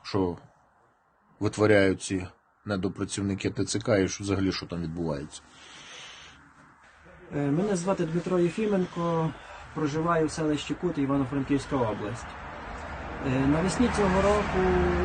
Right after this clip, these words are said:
Speaker 2: я дуже сильно зламав лікоть. Е, подивіться, будь ласка, як виглядає перелом ліктя. Е, мені провели операцію, поставили, е,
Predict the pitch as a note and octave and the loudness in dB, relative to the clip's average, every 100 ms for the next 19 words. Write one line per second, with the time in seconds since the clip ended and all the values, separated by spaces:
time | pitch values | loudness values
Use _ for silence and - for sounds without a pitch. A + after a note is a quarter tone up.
0 | - F#3+ F3+ F3 E3 - F#3 F3 D3 D3 | 4 4 4 4 2 2 2 4 4 4
1 | D#3+ D#3+ D3 A#2+ C3 D#3+ - - - - | 4 4 4 4 2 -2 -2 -4 -4 -4
2 | - - - - - - - - C#3+ C3+ | -6 -6 -6 -6 -8 -8 -6 -2 2 2
3 | C3 - D3 D3+ C#3+ - C3+ D3+ F3 - | 2 -2 -2 2 2 2 2 2 2 0
4 | D#3 D#3 - - C#3 C#3 C3+ D#3 D#3+ C#3+ | 2 2 0 -4 0 2 6 6 6 2
5 | C#3+ D3 C#3+ C3 F#3 - C3+ B2+ - - | 2 4 4 4 2 -2 -6 -6 -10 -14
6 | - - A#4+ - E4 - - - - - | -14 -12 -12 -12 -14 -16 -16 -16 -14 -16
7 | - - - - C#3 C3+ C3 C3 C3 C#3 | -16 -16 -16 0 4 6 4 4 2 0
8 | G3 A#3+ G#3 F#3+ G3 F3+ D#3+ F#3 G#3 G#3 | 4 4 4 4 6 6 2 2 2 0
9 | G3+ G3 F#3 F3+ F3+ F3 D#3+ D#3+ D#3+ E3 | -2 -2 0 2 2 2 -2 -6 -4 -2
10 | D#3 C#3+ C#3 C3+ C3+ | 2 4 4 4 4